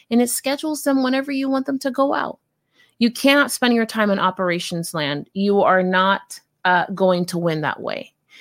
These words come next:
You also cannot be doing C and B tasks when A is the only thing that's gonna pay the bills or move the needle. Let me tell you what are A tasks for C E Os. Um,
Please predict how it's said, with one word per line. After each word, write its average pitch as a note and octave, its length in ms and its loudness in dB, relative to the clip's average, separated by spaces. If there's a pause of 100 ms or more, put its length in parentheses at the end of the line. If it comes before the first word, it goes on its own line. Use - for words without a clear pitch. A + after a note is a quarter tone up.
(240)
You G#3+ 160 8
also C#4 280 6
cannot G#3 380 2
be G3+ 140 -2
doing F#3 440 0 (220)
C B3 500 0
and F#3+ 220 2
B A#3 220 0
tasks - 560 -2 (180)
when G3 420 2
A A3+ 320 4
is G3 140 2
the G#3 80 0
only G3 220 0
thing G3+ 140 -6
that's F#3+ 140 -2
gonna F3+ 200 -2
pay F3+ 180 -6
the F3+ 100 -4
bills F#3+ 380 0
or F#3+ 140 2
move F3+ 220 0
the F3+ 80 -4
needle. C3 280 -8 (1600)
Let A3+ 120 6
me C4+ 100 4
tell C#4 160 0
you C4 120 2
what B3 100 4
are A#3 160 4
A G#3+ 160 0
tasks G#3 420 -2
for G3 260 0
C F#3 360 -8
E E3+ 60 -4
Os. - 180 -10 (500)
Um, F3+ 420 -2